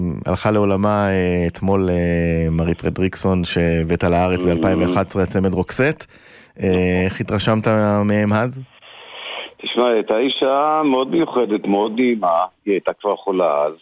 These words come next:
Speaker 2: אה, ומה ש-, כל מה שעניין אותה זה להתגבר על המחלה ולעלות לבמה ולהופיע. אה, עשתה הופעה טובה מאוד, אה, למיטב זיכרוני.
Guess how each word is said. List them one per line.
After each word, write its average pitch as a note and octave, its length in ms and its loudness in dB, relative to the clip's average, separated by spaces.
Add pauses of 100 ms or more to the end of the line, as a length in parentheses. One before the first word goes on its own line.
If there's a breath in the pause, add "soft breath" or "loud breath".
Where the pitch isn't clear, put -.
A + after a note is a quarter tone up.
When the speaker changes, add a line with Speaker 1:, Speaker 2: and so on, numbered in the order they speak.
(800)
Speaker 2:
אה, E2+ 800 2 (200)
ומה F2+ 480 2
ש-, - 200 -4
כל A#2+ 160 0
מה C3 120 0
שעניין G#2+ 400 2
אותה A#2 180 -2 (160)
זה A#2 60 0
להתגבר G2 600 0
על A2 80 2
המחלה D#2+ 500 -2 (300)
ולעלות E2+ 600 0
לבמה F2 400 -4 (120)
ולהופיע. A#2 520 -2 (920)
אה, D#2 340 2
עשתה - 140 -2
הופעה F#2+ 380 0
טובה F#2+ 360 -2
מאוד, F#2 420 0
אה, F2 120 2
למיטב E2 420 -2 (100)
זיכרוני. D2+ 520 -4